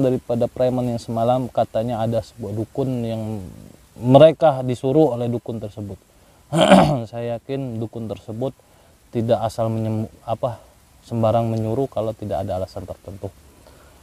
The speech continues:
Jadi, saudara, mudah-mudahan pada malam hari ini kita bisa melihat bagaimana fenomena daripada tujuh tersebut lalu. Tapi saya tadi sudah menerawang, saudara, malam hari ini kayaknya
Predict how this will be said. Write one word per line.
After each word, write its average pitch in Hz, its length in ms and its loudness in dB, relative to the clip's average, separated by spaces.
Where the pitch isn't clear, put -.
Jadi, 123 240 2
saudara, 139 400 10
mudah-mudahan 127 640 4
pada 120 240 2
malam 120 320 2
hari 113 400 -2
ini 127 160 -6
kita 110 240 -10
bisa 110 240 -6
melihat 120 560 2
bagaimana 120 800 0
fenomena 131 560 6
daripada 117 400 2
tujuh 110 320 -4
tersebut 110 480 -8
lalu. 120 400 4
Tapi 120 480 -2
saya 113 240 0
tadi 117 240 -2
sudah 113 240 -2
menerawang, 107 560 0
saudara, 107 560 -4
malam 107 240 -6
hari 104 320 -10
ini 120 180 -10
kayaknya 107 560 -6